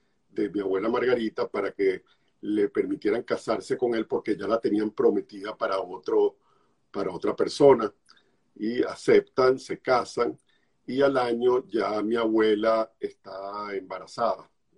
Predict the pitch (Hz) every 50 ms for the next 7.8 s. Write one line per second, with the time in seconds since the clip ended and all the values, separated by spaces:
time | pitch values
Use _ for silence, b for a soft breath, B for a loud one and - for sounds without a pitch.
0 | _ _ _ _ - 82 85 85 87 85 82 82 80 - - b b b b b
1 | b _ - - 95 101 104 101 101 110 107 113 110 107 104 98 - - 95 90
2 | - 110 - - - 143 131 123 113 - - 117 110 - - _ _ _ _ _
3 | _ _ _ _ _ _ - - - 98 113 120 113 - - 107 95 98 110 120
4 | 117 113 110 101 95 104 98 107 110 117 117 120 117 120 123 120 113 113 110 110
5 | 107 110 110 117 123 - - _ _ 110 107 107 110 113 117 120 117 123 117 -
6 | 123 113 107 107 104 113 123 110 98 90 - _ - 110 107 104 104 101 - -
7 | 120 117 117 117 117 117 - _ - 101 104 98 98 98 95 95